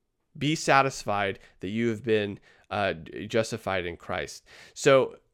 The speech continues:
again, you, you can use stories where people have said things about you,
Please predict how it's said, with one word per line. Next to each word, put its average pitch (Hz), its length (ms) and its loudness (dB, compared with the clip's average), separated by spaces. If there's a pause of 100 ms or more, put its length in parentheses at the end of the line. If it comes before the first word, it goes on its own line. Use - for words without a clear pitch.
(280)
again, 120 420 0
you, 67 600 -10
you 147 200 -2
can 160 120 -8
use 220 240 2
stories 131 380 4
where 113 80 -4
people 151 240 0
have 120 100 -4
said 147 220 0
things 117 160 -4
about 120 380 2
you, 101 160 -8